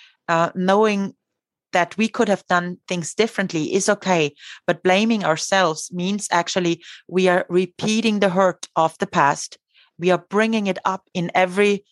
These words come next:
single day in the present and also in the future if we are not able to forgive ourselves as we forgive others. And hearing my daughter tell me, "You are free," I didn't understand what she meant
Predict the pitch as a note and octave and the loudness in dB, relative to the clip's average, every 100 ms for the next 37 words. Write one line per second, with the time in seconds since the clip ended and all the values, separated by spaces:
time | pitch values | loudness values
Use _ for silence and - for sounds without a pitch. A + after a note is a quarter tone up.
0 | _ - - G3 G3+ F#3+ F3+ F3 F3+ F3+ | _ -8 -2 0 2 2 0 0 -2 -6
1 | G3 F#3 E3 - E3 - E3+ F3 E3+ F3+ | -4 -2 -2 -4 -2 0 0 2 2 0
2 | F3+ E3+ E3+ F#3 F#3 - D#3+ E3 - - | -2 -4 -4 -4 -4 -2 -4 -4 -8 -2
3 | F3+ E3+ D#3+ E3 E3+ - - - _ - | 2 2 2 0 0 -20 -20 -20 _ 0
4 | G3 G3+ G#3+ - G3 F#3 F3+ _ - - | 2 2 0 0 0 0 -2 _ -6 -4
5 | F3 F#3 F3 E3 - E3+ F3 E3+ - E3 | -2 0 0 0 0 2 2 -2 -6 -4
6 | E3 - F3 - D#3 E3 D#3 D#3+ E3+ C3+ | -4 -2 -4 -4 -8 -6 -2 -2 -2 -6
7 | - _ _ _ - D#3+ D#3+ D#3 - _ | -12 _ _ _ -6 -4 -4 -8 -16 _
8 | _ - - _ - G3 A3+ A#3+ A3+ - | _ -20 -20 _ 0 2 2 0 -2 -8
9 | _ _ _ F#3 G3 G3 G3+ G#3 A#3+ G#3 | _ _ _ -2 0 2 2 2 0 -4
10 | - G3+ G#3 G#3 D#3 - _ - E3+ G#3 | -4 -2 0 -2 -6 -10 _ -10 -2 0
11 | A3 G3 F#3+ - G3+ G3+ D#3+ D3 _ - | 2 2 0 -4 -2 0 -2 -6 _ -2
12 | F3+ F3+ G#3 G3 F3+ E3 E3 - E3 E3 | 0 2 0 2 2 0 -4 -2 -2 0
13 | D#3+ - E3+ D3+ F3+ D#3+ | -4 -4 -2 0 -2 -4